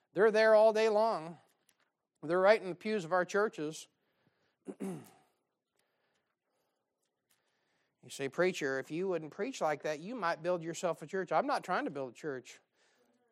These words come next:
Amen? This is God's church. If he wants to build it, he'll build it himself, and the gates of hell won't prevail against it. All right, uh, Acts chapter seventeen, verse twenty-one. Say, "Who you mad at? Sin?" That's it. Nobody.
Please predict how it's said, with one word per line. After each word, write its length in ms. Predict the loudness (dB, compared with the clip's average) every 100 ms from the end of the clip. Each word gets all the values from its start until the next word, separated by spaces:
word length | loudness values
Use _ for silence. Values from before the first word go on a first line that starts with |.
| _ _ -12
Amen? 400 | -8 -6 -8 -12 _
This 220 | -8 -6 -6
is 100 | -2
God's 360 | 0 0 -2
church. 380 | -6 -6 -6 -8
If 80 | -8
he 100 | -4
wants 260 | -4 -4
to 80 | -6
build 300 | -4 -2 -2
it, 60 | -2
he'll 120 | -4
build 280 | -2 -2 0
it 80 | -2
himself, 480 | -2 0 0 0
and 80 | -6
the 60 | -10
gates 300 | -6 -6 -6
of 80 | -2
hell 200 | 0 0
won't 240 | -2 -4
prevail 360 | -4 0 0 -2
against 360 | -6 -10 -14
it. 140 | -18 -18 _ _ _ _ _ _ _ _ _ _
All 180 | 0 4
right, 220 | 4 2
uh, 400 | 0 2 4 2 2
Acts 200 | 0 2
chapter 320 | 2 2 2
seventeen, 540 | 6 6 6 -2 -2
verse 220 | 0 -2
twenty-one. 760 | -2 0 2 0 0 -2 -6 -14
Say, 160 | -8 -4
"Who 100 | -2
you 160 | -2 -4
mad 240 | -4 -2
at? 260 | -4 -6 -8
Sin?" 520 | -4 -2 -4 -6 -10 _ _ _
That's 200 | -4 -2
it. 200 | 0 -2 -6 -20 _ _
Nobody. 560 | -2 2 4 4 2